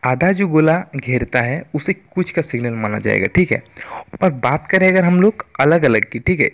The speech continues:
अलग-अलग की बात करें तो अलग-अलग ये क्या है, इसमें क्या होता है कि अगर आप लोग को मान लीजिए कहीं पे दिया हुआ है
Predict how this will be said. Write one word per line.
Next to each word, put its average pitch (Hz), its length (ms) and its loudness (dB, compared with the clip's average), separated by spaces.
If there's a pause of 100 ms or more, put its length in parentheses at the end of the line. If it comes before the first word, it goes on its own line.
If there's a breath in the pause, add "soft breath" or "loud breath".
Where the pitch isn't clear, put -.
(100)
अलग-अलग 185 440 2
की 185 120 2
बात 165 240 0
करें 175 160 2
तो - 120 0 (100)
अलग-अलग 165 500 2
ये 139 240 4
क्या 175 200 0
है, 185 200 2 (600 loud breath)
इसमें 214 340 0
क्या 180 180 0
होता 135 340 2
है 185 200 2 (320 loud breath)
कि 175 100 2
अगर 156 240 4
आप 151 360 -2
लोग 147 220 4
को 156 300 2 (160)
मान 147 300 2
लीजिए 165 360 0
कहीं 143 220 2
पे 143 120 -2
दिया 123 240 4
हुआ 120 220 4
है 127 220 2